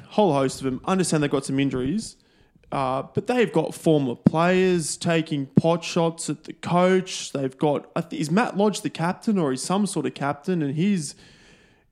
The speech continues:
getting interviews, rolling his eyes when he's asked about Gordon Tallis, and they're inviting Gordon Tallis back and Tallis is saying no. Kevin Walters doesn't want anything to do with the joint.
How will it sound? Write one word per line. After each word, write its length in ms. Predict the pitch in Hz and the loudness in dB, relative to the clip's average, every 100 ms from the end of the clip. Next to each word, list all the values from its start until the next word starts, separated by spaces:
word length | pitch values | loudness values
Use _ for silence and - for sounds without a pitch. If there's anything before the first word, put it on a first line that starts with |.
| _ - | _ -2
getting 260 | 151 143 151 | 0 2 2
interviews, 440 | 165 151 160 131 | 2 2 0 2
rolling 340 | 143 151 151 143 | 4 4 4 2
his 140 | 131 | 2
eyes 340 | 143 151 160 147 | 2 4 2 0
when 120 | 156 | 0
he's 120 | 143 | 2
asked 280 | 147 147 156 | 2 0 0
about 260 | 147 143 139 | 0 0 0
Gordon 320 | 156 143 131 | 2 0 -2
Tallis, 720 | - 156 160 165 170 - - | 0 2 4 2 2 -2 -4
and 400 | 131 127 139 - _ _ _ | -6 -6 -10 -12 _ _ _
they're 160 | 165 165 | 2 4
inviting 340 | 156 156 147 139 | 4 4 2 2
Gordon 240 | 147 139 | 2 2
Tallis 300 | 143 135 - | 0 -2 -2
back 340 | - 170 170 | 0 0 0
and 100 | 147 | -4
Tallis 300 | 120 147 143 | -2 -2 -2
is 100 | 139 | -4
saying 280 | - 135 131 | -6 -6 -4
no. 240 | 147 175 175 | 0 2 2
Kevin 300 | 170 143 135 | 2 0 2
Walters 340 | 175 185 190 | 0 2 0
doesn't 200 | 175 170 | 0 0
want 140 | 165 165 | 0 0
anything 220 | 165 151 | 0 0
to 40 | |
do 160 | 170 170 | 2 2
with 80 | 156 | 2
the 80 | 143 | -2
joint. 440 | - 165 170 | 0 0 0